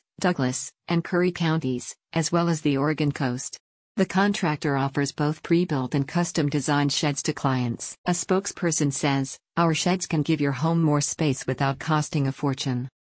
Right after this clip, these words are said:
As such, they are a viable alternative to a full-blown renovation.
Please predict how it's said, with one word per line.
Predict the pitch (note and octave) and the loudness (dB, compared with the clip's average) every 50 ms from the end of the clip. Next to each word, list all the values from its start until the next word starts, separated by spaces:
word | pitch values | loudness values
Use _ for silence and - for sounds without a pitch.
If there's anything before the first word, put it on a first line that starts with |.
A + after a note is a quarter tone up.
| _ _ - | _ _ 0
As | E3+ F3 - | 0 0 2
such, | - - D#3 C3+ C#3 C3+ - - - _ _ _ _ | 2 0 0 0 0 -2 -6 -10 -10 _ _ _ _
they | F#3 F#3 F3+ | 0 0 2
are | F3+ F3 | 2 2
a | D3+ | 2
viable | E3+ D#3+ E3+ E3+ D3+ D#3 D#3 | 2 2 2 0 0 0 -2
alternative | - C3+ C3+ C3+ - D3 D#3+ D#3+ D#3+ D#3+ D3 B2+ A2+ - | 0 -2 -2 -4 -2 -2 0 0 0 0 0 -2 -2 -2
to | - - C#3 C#3 | -4 -2 -2 -2
a | C#3 | 0
full-blown | - - E3+ E3+ E3+ E3+ D3+ D3 C#3+ C#3+ C#3+ C#3+ | 0 2 2 2 2 2 0 0 2 2 2 2
renovation. | C#3 D3 C#3+ C#3+ C#3+ C#3 C#3+ C3+ C3+ - - C3 A#2+ A#2 B2+ | 2 2 2 0 2 2 0 0 0 0 0 -2 -2 -2 -4